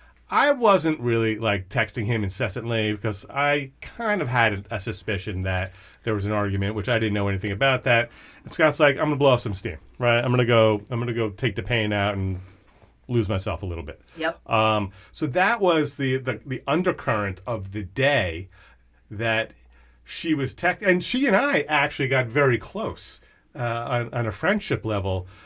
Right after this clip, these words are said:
Speaker 1: as a result of you going off the deep end, you going M I A. And my, you know, I wanted to support her, right?
Speaker 2: Of course.
Speaker 1: And I wanted to support you as well, Scott. But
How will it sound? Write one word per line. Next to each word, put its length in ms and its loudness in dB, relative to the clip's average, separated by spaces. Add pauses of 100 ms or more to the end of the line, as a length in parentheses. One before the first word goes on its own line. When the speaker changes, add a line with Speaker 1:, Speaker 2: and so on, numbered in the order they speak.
(100)
Speaker 1:
as 200 0
a 60 -2
result 500 0
of 120 -6
you 120 -4
going 280 0
off 160 -4
the 60 -6
deep 260 -4
end, 200 -8 (120)
you 180 -6
going 300 0
M 160 0
I 100 0
A. 300 0 (480)
And 160 -2
my, 240 4
you 280 -2
know, 120 4
I 460 4 (360)
wanted 300 2
to 80 -18
support 540 -2
her, 420 -4 (180)
right? 240 0
Speaker 2:
Of 60 2
course. 180 -6
Speaker 1:
And 220 -2
I 40 4
wanted 380 2
to 240 0
support 420 -4
you 380 2
as 160 -2
well, 240 0
Scott. 460 -4 (480)
But 340 2